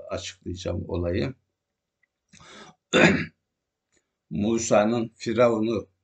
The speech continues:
boğduğu yerler, Musa'nın şeker kamışı, papirüs, çeltik falan ektiği arazilerdir.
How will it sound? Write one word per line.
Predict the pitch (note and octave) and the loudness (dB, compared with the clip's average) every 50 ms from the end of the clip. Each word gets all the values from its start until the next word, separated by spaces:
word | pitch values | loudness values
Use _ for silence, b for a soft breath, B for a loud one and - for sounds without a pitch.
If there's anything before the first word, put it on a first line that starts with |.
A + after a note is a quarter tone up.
| _ | _
boğduğu | _ _ A#2+ B2 B2 A#2+ - - A2 G#2+ G2+ | _ _ -4 -4 -2 -4 -4 -6 -6 -4 -2
yerler, | G#2 A2+ A2+ G#2 F#2+ G2+ A2+ B2 C3 - - _ _ _ _ _ _ _ _ _ _ _ _ _ _ _ _ _ _ b b b b b b b _ | -2 -2 0 0 0 0 0 -2 -2 -4 -8 _ _ _ _ _ _ _ _ _ _ _ _ _ _ _ _ _ _ b b b b b b b _
Musa'nın | - A2 A#2 A#2+ A#2+ - B2 A2 G#2 G2 F#2 F#2+ F2+ | 0 0 0 0 2 4 6 6 6 4 2 -2 -4
şeker | - - - F#2+ F#2+ - A2+ G#2 - - | -4 -4 -4 -6 -2 0 0 0 0 0
kamışı, | - F2+ F2+ F2 E2+ E2 - - - F2+ F#2+ - - _ | -2 -2 -2 -2 -4 -6 -8 -10 -8 -8 -8 -8 -10 _
papirüs, | _ - G2+ F#2 - - A2 F2+ - F#2 F#2+ G2 - - - - _ | _ -2 -2 0 -2 -4 -6 -6 -6 -6 -8 -8 -10 -12 -16 -18 _
çeltik | - - - G#2+ G2 F#2+ F#2+ - - - - - - | -6 -2 0 0 0 -2 -4 -6 -6 -6 -6 -6 -4
falan | - F#2 E2 F2 F2 E2+ E2+ E2 _ _ _ _ _ _ _ _ _ _ _ _ - | -4 -2 -2 -2 -4 -6 -8 -10 _ _ _ _ _ _ _ _ _ _ _ _ -2
ektiği | A#2+ A#2 A2 A2 - - - F#2 F#2 G#2+ B2 C3+ C#3 C#3 - | 0 0 0 -2 -6 -8 -4 -2 0 0 0 0 -2 -6 -8
arazilerdir. | - G#2+ G#2 G#2 G#2 F#2+ F#2+ F#2 F2+ - E2+ E2+ E2+ E2 E2+ - _ - - - - - | -4 -2 0 2 2 0 0 -2 -4 -8 -8 -6 -6 -8 -8 -12 _ -20 -20 -20 -20 -20